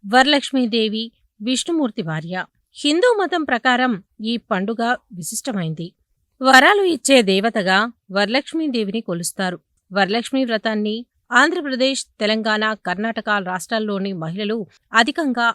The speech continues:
ఆచరిస్తారు. ఈ పండుగను ముఖ్యంగా వివాహమైన మహిళలు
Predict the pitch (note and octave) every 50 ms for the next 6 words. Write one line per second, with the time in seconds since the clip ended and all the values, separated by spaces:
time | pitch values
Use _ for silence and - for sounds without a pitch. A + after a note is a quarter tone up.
0 | - G3+ F#3+ F3+ - F#3+ E3 E3 D#3+ - - - E3 D#3+ E3+ - _ _ _ _
1 | _ _ - B3 C#4+ D#4+ - - C#4 C#4 D4 F4 F4+ F#4+ F#4 F4 D4 A#3+ G#3+ -
2 | - C4+ B3+ A#3+ B3 A#3+ A#3 A3+ - _ - G3 G3 G3 G#3+ B3 C4+ A#3+ C#4+ D4+
3 | D4+ D4 C#4 A#3+ F#3+ F#3 F3+ F#3+ G#3+ G#3+ F#3+ F#3+ A3